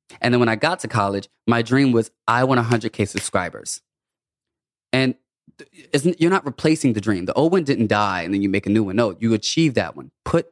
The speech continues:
you, get your flowers, girl. It's a trophy. Put that on your showcase, girl. It's, that's a new dream that you're making. But I, in a way, I was kinda seeing it as, like,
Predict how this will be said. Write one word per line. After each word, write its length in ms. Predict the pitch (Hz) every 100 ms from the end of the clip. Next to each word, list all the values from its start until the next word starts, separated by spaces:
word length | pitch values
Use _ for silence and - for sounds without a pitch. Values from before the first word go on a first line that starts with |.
| _ -
you, 180 | 123 - 131
get 200 | 156 -
your 100 | 160
flowers, 360 | 170 165 156
girl. 200 | 135 135
It's 120 | 127 127
a 60 |
trophy. 440 | - 165 151 - - _ _ -
Put 160 | 139
that 140 | 147 156
on 100 | 160
your 100 | 165
showcase, 380 | 185 185 160
girl. 380 | 143 143 143 143 _ _ _ _ _ -
It's, 220 | 147 - -
that's 260 | 147 165 131
a 120 | 107
new 380 | 104 139 214 175
dream 340 | 120 113 101
that 140 | 92
you're 120 | 87 101
making. 400 | 98 - 92 107
But 100 | 117
I, 140 | 139 -
in 120 | 131
a 40 | 131
way, 440 | 143 180 170 143
I 100 | 127
was 140 | 131 -
kinda 240 | 151 156
seeing 300 | - 143 131
it 120 | 123
as, 140 | 110 110
like, 320 | 110 107